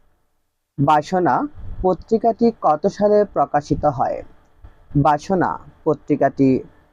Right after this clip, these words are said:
প্রকাশিত হয় উনিশশো আট সালে। কোনটি সৈয়দ অলি উল্লাহর লিখিত গল্প? সৈয়দ অলি উল্লাহর লিখিত গল্প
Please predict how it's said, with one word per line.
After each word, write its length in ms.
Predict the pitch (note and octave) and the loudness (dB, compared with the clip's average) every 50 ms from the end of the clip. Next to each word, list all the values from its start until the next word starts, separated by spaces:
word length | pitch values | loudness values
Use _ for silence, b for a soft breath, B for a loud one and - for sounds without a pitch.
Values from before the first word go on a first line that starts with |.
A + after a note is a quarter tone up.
| _ _ | _ _
প্রকাশিত 520 | - F3 D#3+ D3+ - F3+ E3 - G#3+ G3 - | -2 -2 -2 0 -2 -4 -4 -2 -2 0 0
হয় 360 | G#3 F3+ E3+ F3 A2+ A2 A#2 - - - - - - - - - - | -2 0 0 0 0 0 -2 -4 -8 -12 -10 -10 -10 -10 -12 -6 -2
উনিশশো 680 | C#3 C3+ C#3+ D3+ E3 F#3+ - - - - C3+ A2 - - - - - - - - - _ _ | 2 2 4 4 2 0 -2 -4 -4 -2 -2 -2 -2 -4 -6 -8 -8 -8 -8 -12 -20 _ _
আট 180 | - E3 E3+ E3 - | -2 -2 -2 -4 -6
সালে। 440 | - - - C#3 - - F2 D#2 - - - - _ _ _ _ _ _ - - - - - - - - - - - _ _ | -10 -6 -6 -4 -4 -4 -6 -10 -10 -12 -16 -20 _ _ _ _ _ _ -20 -20 -20 -20 -20 -20 -20 -20 -20 -20 -20 _ _
কোনটি 480 | - A3+ A#3 B3 B3 - B2 C3 F3+ C4 - - - - - _ _ | -2 0 0 0 0 0 0 0 0 -2 -4 -10 -18 -20 -20 _ _
সৈয়দ 400 | - - - F3 D3+ D3+ D3 C3 - - _ _ | -8 -2 0 2 4 4 2 2 -2 -6 _ _
অলি 360 | - G3+ G3+ G3+ A3 A3+ A#3+ A#3 | 0 0 2 2 2 2 2 2
উল্লাহর 640 | - - F#3+ G3 G3 G3 F#3+ G3 F#3+ F#3 F#3 F#3 G3+ - E3 C3 C3 | 2 0 0 0 2 2 2 4 4 4 2 0 -2 -2 -2 -2 0
লিখিত 360 | F#3 F#3+ G3+ - - G3 - | 0 0 0 0 -2 -2 0
গল্প? 600 | G#3+ G3+ F3 E3 C#3+ B2 A2 - - B2+ A2 F2+ - - - - _ _ _ _ _ _ _ _ _ | 0 0 0 0 0 0 -2 -2 -2 -2 0 -2 -2 -6 -12 -20 _ _ _ _ _ _ _ _ _
সৈয়দ 320 | - - E3+ D3 C#3 B2 - - - | -6 0 0 0 0 0 -4 -6 -2
অলি 360 | F3 F3+ F3+ F#3 G3 G3+ G3+ | 0 0 2 2 2 2 2
উল্লাহর 680 | - - E3+ E3 D#3 D#3 D#3 D#3 D#3 D#3 E3 C#3 D3+ - - | 2 2 2 4 4 4 4 4 2 2 0 -2 -6 -4 0
লিখিত 600 | C#3+ D3 D#3 E3 D#3+ - G#3+ G3+ - D#3 A#2+ - - - - - - - - _ _ _ _ - | 2 2 2 2 0 0 -2 -2 0 -2 -2 -2 -4 -8 -14 -20 -20 -20 -20 _ _ _ _ 0
গল্প 600 | C3+ C3 - D#3 C#3+ B2 A2+ - - E3+ A#3+ F#4 | 0 2 2 2 2 0 0 -2 -2 -2 -2 -2